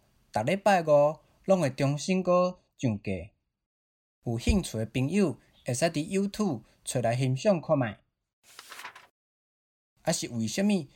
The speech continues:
想要推荐予各位赛博方程式？这就要想起过去一九八零、一九九零年代，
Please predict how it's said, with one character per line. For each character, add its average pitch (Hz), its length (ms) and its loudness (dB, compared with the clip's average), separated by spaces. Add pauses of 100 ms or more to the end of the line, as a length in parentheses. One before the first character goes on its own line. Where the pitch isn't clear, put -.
(100)
想 - 180 -8
要 170 140 2
推 170 220 -4
荐 127 160 -2
予 113 120 -2
各 196 200 2
位 147 160 -2
赛 151 260 0
博 180 220 -2
方 127 240 -4
程 113 180 -6
式？ 113 240 -8 (1300)
这 202 100 -4
就 190 160 -4
要 160 140 0
想 101 260 -6
起 180 140 -6
过 202 200 0
去 104 360 -8 (260)
一 202 100 -2
九 208 220 -2
八 190 240 2
零、 110 300 -6 (260)
一 208 100 -2
九 196 280 -4
九 170 220 -2
零 127 260 -2
年 123 200 -2
代， 123 360 -2